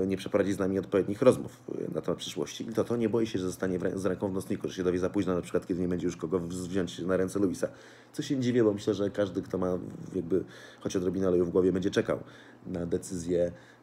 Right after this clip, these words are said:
e, znaczy każdy, no, w-, w-, Max Verstappen <laughs> głównie,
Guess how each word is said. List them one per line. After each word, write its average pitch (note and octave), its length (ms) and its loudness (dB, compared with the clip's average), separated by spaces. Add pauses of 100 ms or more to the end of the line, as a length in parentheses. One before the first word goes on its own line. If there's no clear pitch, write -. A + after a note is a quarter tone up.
(100)
e, E2+ 160 -6
znaczy F2+ 200 -6
każdy, D2+ 380 2
no, F2 80 0
w-, F#2 360 -6
w-, - 600 -8
Max F#2 180 0
Verstappen A#2 440 2
<laughs> F#2 80 -4
głównie, G2 300 0